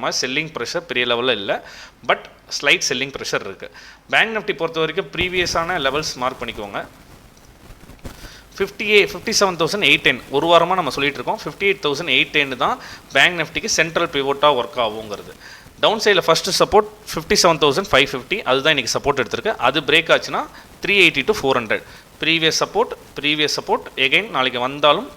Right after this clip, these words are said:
ட்ரெண்ட் லைன் பிளஸ் ப்ரீவியஸ் சப்போர்ட். ரேர் சினாரியோல பிரேக் ஆச்சுன்னா ஃபிஃப்டி செவன் தௌசண்ட் டூ ஹண்ட்ரடை டெஸ்ட் பண்றதுக்கான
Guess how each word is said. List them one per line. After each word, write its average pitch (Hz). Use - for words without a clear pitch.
ட்ரெண்ட் 151
லைன் 247
பிளஸ் 147
ப்ரீவியஸ் 131
சப்போர்ட். 104
ரேர் 190
சினாரியோல 156
பிரேக் 151
ஆச்சுன்னா 180
ஃபிஃப்டி -
செவன் 143
தௌசண்ட் 143
டூ 147
ஹண்ட்ரடை 113
டெஸ்ட் -
பண்றதுக்கான 117